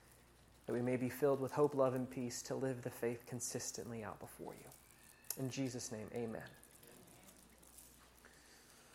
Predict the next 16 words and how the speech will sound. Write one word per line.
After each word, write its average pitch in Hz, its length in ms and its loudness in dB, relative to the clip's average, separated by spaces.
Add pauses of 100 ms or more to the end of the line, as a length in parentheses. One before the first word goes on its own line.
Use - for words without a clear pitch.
(1080)
You 190 80 12
know, 208 80 12
one 240 300 12
of 170 280 12
the, 160 220 12 (360)
uh, 139 200 12
the 131 100 4
things 156 480 10
that 156 140 8
makes 165 260 8
the - 140 4
gospel 151 720 8
such - 300 2
good 170 180 4
news, 202 480 6
right? 143 260 8